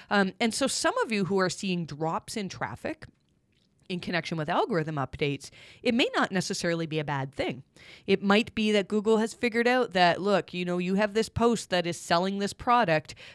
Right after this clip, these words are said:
but it's very clear that this person who's doing the search is still in the informational stage, uh, and they're still trying to gather information. And so maybe we shouldn't send them to your post, uh, because yours is clearly trying to sell the product.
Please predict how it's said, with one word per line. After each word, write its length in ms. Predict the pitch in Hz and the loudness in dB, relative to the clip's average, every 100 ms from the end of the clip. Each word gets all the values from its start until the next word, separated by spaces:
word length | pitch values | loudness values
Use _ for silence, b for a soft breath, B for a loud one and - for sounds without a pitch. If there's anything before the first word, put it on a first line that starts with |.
| B | B
but 140 | 170 | 4
it's 140 | 175 156 | 4 4
very 320 | 175 196 226 | 4 4 2
clear 420 | - 269 247 190 | -2 2 4 6
that 220 | 175 170 | 6 2
this 160 | 165 - | 2 -4
person 400 | - 233 - 214 | -2 -2 0 0
who's 180 | 190 190 | 0 0
doing 240 | 196 196 | 0 2
the 80 | 185 | 0
search 400 | - 392 214 - | -2 0 0 -2
is 100 | 160 | -4
still 420 | - - 233 240 | -6 0 4 4
in 200 | 208 208 | 2 0
the 100 | 202 | -2
informational 800 | - 185 180 170 240 - 175 143 | -4 -2 -2 0 0 0 -4 -6
stage, 580 | - 151 139 120 131 - B B B | -8 -6 -4 -4 -8 -12 B B B
uh, 120 | 175 | 0
and 140 | 151 175 | 2 0
they're 80 | 170 | -2
still 240 | - 180 | -2 -4
trying 220 | - 180 | -2 -4
to 60 | 170 | -4
gather 460 | 151 156 175 185 | -6 -6 0 2
information. 800 | 180 180 196 214 240 - 165 156 151 B B | 2 0 -2 0 0 0 -4 -4 -8 B B
And 180 | 185 | -4
so 160 | 180 202 | 2 2
maybe 300 | 190 185 202 | 4 4 4
we 160 | 226 247 | 2 2
shouldn't 320 | - 302 202 | 0 -4 -6
send 300 | - 185 180 | 0 0 2
them 160 | 165 | -2
to 120 | 156 170 | -4 -4
your 340 | 156 214 285 | -2 0 -2
post, 540 | - 160 139 165 - - B - | -2 -2 -2 -6 -8 -14 B -4
uh, 100 | 160 | -2
because 300 | 156 190 170 | 0 0 2
yours 240 | 185 226 | 0 0
is 120 | 240 | -2
clearly 400 | - 226 233 233 | -4 -2 0 0
trying 260 | 226 220 208 | -2 -2 -2
to 80 | 196 | -4
sell 240 | - 262 | -2 -2
the 80 | 214 | -2
product. 560 | - 156 131 - - | -2 -2 0 -2 -8